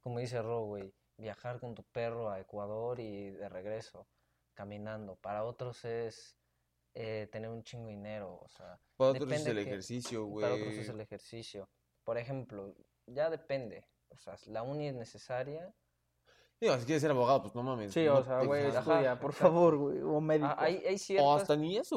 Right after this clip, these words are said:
Speaker 1: hay
Speaker 2: güey, puedes ser
Speaker 1: ciertas
Speaker 2: un chingón
Speaker 1: cosas.
Speaker 2: en tu casa, güey,
Speaker 3: No, un
Speaker 2: pero
Speaker 3: abogado.
Speaker 2: el sistema, sí, güey.
Speaker 1: Yo siento que es necesario al menos tener como un orden,
Speaker 3: Sí,
Speaker 1: saber
Speaker 3: yo
Speaker 1: de
Speaker 3: sí.
Speaker 1: dónde empezar.
Speaker 2: No, güey, por ejemplo,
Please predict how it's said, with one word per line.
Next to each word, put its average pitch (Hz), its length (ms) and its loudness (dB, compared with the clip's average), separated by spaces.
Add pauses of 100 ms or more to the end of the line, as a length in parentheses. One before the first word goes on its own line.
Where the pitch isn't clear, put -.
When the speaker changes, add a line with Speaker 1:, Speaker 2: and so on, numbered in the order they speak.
Speaker 1:
hay - 80 6
Speaker 2:
güey, 165 160 -2
puedes 233 160 6
ser 233 80 2
Speaker 1:
ciertas - 20 2
Speaker 2:
un 214 80 -2
chingón 165 320 -2
Speaker 1:
cosas. 180 140 -8
Speaker 2:
en 165 140 -16
tu 120 140 -18
casa, 175 320 -4
güey, 120 260 -10
Speaker 3:
No, 160 120 2
un 160 80 6
Speaker 2:
pero - 100 8
Speaker 3:
abogado. 151 520 6
Speaker 2:
el 208 60 2
sistema, 139 560 -6
sí, - 200 -20 (120)
güey. 50 180 -10
Speaker 1:
Yo 170 80 -2
siento 185 400 -6
que 127 120 -2
es 131 100 -6
necesario 123 500 -8
al 120 60 -10
menos 127 200 -10
tener 110 300 -14
como 113 220 -14
un 113 220 -14
orden, 110 260 -6
Speaker 3:
Sí, 101 100 -16
Speaker 1:
saber 110 220 -8
Speaker 3:
yo 135 100 -4
Speaker 1:
de 120 80 -6
Speaker 3:
sí. 117 60 -8
Speaker 1:
dónde 120 180 -8
empezar. 104 420 -14 (440)
Speaker 2:
No, 208 280 -4
güey, 123 200 -2
por 143 100 -4
ejemplo, 151 260 -4